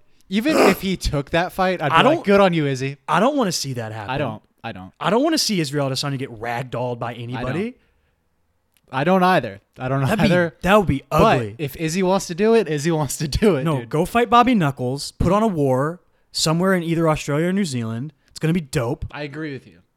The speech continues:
Speaker 1: I agree with you. But dude can talk shit all he wants
Speaker 2: I'm so
Speaker 1: to.
Speaker 2: hyped for
Speaker 1: He's
Speaker 2: that.
Speaker 1: trying, he's trying to make a name for himself, and I like it.
Speaker 2: I'm so hyped for that fight.
Speaker 1: Yeah.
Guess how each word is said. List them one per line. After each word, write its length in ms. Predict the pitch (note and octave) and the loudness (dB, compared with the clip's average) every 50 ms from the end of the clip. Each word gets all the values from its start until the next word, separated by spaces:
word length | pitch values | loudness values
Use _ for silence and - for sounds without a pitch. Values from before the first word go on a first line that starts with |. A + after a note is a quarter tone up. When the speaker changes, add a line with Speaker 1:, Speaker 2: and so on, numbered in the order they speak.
| _ _ _ _ - | _ _ _ _ -16
Speaker 1:
I 80 | A2 A#2 | -14 -12
agree 220 | A#2+ A2+ B2+ B2+ | -10 -8 -8 -8
with 140 | A#2 G2+ - | -8 -10 -14
you. 120 | F2+ F2 G2 | -20 -20 -18
But 280 | - B2 A#2+ A#2 - _ _ A#2+ A#2+ _ - | -14 -12 -12 -12 -12 _ _ -20 -16 _ 0
dude 160 | F3 E3+ D#3 | 0 0 0
can 100 | - D3+ | 0 -6
talk 240 | B2+ C#3+ C3 A#2+ - | -4 -4 -6 -6 -6
shit 160 | - C3 A#2 | -8 -10 -10
all 100 | G#2+ G#2 | -10 -10
he 60 | G#2 | -12
wants 180 | G#2 G2 G#2 G#2 | -14 -12 -8 -4
Speaker 2:
I'm 40 | D3 | -2
so 160 | - - C#3+ | -2 -2 -4
Speaker 1:
to. 60 | A#2 A#2 A2 | -6 -8 -10
Speaker 2:
hyped 60 | G#2+ - | -10 -10
for 80 | - | -6
Speaker 1:
He's 140 | A#2 E3 A2 | -4 -4 -4
Speaker 2:
that. 40 | A2+ | -2
Speaker 1:
trying, 220 | F3 E3+ E3 D3+ | -4 -4 -4 -6
he's 100 | D#3 C#3+ | -6 -4
trying 140 | - F3 D#3+ | -2 -2 -2
to 40 | D3+ | -2
make 120 | D3 B2+ | -4 -6
a 20 | B2+ | -6
name 160 | B2 B2+ A#2+ | -6 -6 -8
for 140 | - - G#2+ | -10 -12 -16
himself, 340 | G#2 G2+ - G2 F2 - | -14 -14 -16 -16 -18 -16
and 80 | - G#2 | -16 -14
I 60 | G2 | -14
like 220 | F#2+ F#2+ F2+ - - | -14 -16 -16 -18 -18
it. 40 | F2+ | -12
Speaker 2:
I'm 120 | C3+ C3+ | -10 -10
so 180 | - - C3+ A2+ | -8 -8 -8 -8
hyped 160 | G#2 A2 G#2 | -10 -10 -14
for 120 | - A#2+ | -16 -16
that 160 | A2+ G#2 G#2 - | -18 -16 -18 -20
fight. 300 | - G#2 G#2 A2 - _ _ _ _ - | -20 -20 -20 -20 -20 _ _ _ _ -20
Speaker 1:
Yeah. 140 | G#2 F#2 | -20 -20